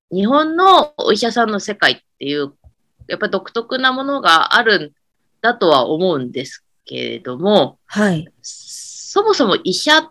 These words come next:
Speaker 1: ていう、い-、い-、医者の世界っていうフィルターがかかってる時点でですね、なんとなくね、こんなもんだと思える要素が、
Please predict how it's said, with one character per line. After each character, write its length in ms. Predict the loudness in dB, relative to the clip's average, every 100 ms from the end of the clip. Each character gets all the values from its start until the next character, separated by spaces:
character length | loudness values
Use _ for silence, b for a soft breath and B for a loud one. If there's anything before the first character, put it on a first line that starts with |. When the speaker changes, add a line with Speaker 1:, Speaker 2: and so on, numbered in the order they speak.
| _
Speaker 1:
て 120 | -4
い 60 | -2
う、 260 | -2 -4 -4
い-、 260 | -4 -4 -4
い-、 200 | -4 -4
医 80 | -8
者 180 | -2 -2
の 100 | -2
世 160 | -4 0
界 200 | 0 0
っ 120 | -4
て 80 | -8
い 60 |
う 80 | -8
フ 140 | -6 -6
ィ 20 |
ル 140 | -4
タ 120 | -2
ー 60 | 0
が 120 | -2
か 140 | -4 -2
か 100 | -4
っ 120 | -2
て 100 | -6
る 120 | -4
時 140 | -6 -4
点 300 | -4 -4 -2
で 160 | -2
で 100 | -2
す 140 | -8 -4
ね、 240 | -2 -2 B B B _
な 100 | -2
ん 20 | 2
と 60 |
な 100 | 4
く 60 | 4
ね、 120 | 0
こ 240 | -2 0
ん 120 | 2 2
な 120 | 0
も 160 | 0
ん 100 | 0
だ 140 | 0 0
と 240 | 0 -4
思 400 | -4 -4 0 4
え 300 | 4 4 0 _ _ _ _ _
る 320 | -8 -6 -8 -2
要 180 | 2 2
素 160 | 0
が、 360 | -6 -8 -8 -10